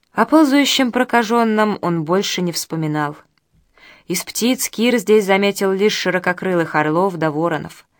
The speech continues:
Вокруг росли изогнутые ветром карликовые сосны.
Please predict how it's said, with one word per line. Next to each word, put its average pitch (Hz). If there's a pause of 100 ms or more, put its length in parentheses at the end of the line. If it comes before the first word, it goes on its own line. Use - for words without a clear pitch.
(360)
Вокруг 175
росли 175
изогнутые 156
ветром 180 (220)
карликовые 156
сосны. -